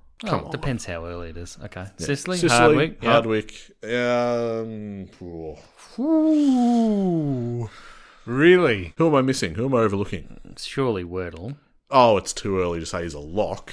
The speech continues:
Speaker 1: Come on.
Speaker 2: Nah, he'll be around.
Speaker 1: All right. Okay. Well, I mean, I hope you're right, obviously.
Speaker 2: That's three of six.
Speaker 1: Look, oh, a-, as, you know, Fusa challenged us, uh, to say who is a lock for our next grand final tilt. There can't
Speaker 2: Rucks
Speaker 1: be
Speaker 2: won't be touched.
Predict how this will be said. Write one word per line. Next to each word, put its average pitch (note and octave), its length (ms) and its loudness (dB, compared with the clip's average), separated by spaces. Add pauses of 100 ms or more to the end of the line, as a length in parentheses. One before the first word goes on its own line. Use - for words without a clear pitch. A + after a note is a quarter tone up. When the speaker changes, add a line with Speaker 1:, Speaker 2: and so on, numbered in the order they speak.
Speaker 1:
Come - 220 -6
on. D#2 320 -8
Speaker 2:
Nah, G#2 180 -8
he'll - 160 -16
be F#2 100 -12
around. F2+ 240 -14 (920)
Speaker 1:
All C#3 80 2
right. C3 240 4 (260)
Okay. G#2 300 -8
Well, G2 120 0
I A2 40 2
mean, A2+ 180 2
I F#2 40 2
hope C#3 200 2
you're G2 80 -2
right, C3 200 6
obviously. G2 160 -2 (100)
Speaker 2:
That's - 160 -2
three E3 160 6
of C3+ 80 4
six. - 440 -6 (160)
Speaker 1:
Look, A3 280 6
oh, F#3 300 2 (100)
a-, F#3+ 200 4
as, F3+ 460 2
you D#3+ 140 -2
know, F#2 120 0
Fusa D#3 360 -2
challenged A#2+ 340 2
us, - 300 -2
uh, G2 560 -16
to - 160 -6
say A2+ 200 4
who A2+ 140 2
is G#2+ 100 2
a F#2 40 0
lock F#2 280 0
for G2+ 120 0
our F#2 60 2
next F2+ 200 -6
grand F2+ 200 -2
final F2+ 260 -2
tilt. E2+ 240 -12
There A#2 100 0
can't C3+ 320 0
Speaker 2:
Rucks A2 300 4
Speaker 1:
be - 40 -2
Speaker 2:
won't B2+ 160 0
be A#2 80 -6
touched. - 500 -4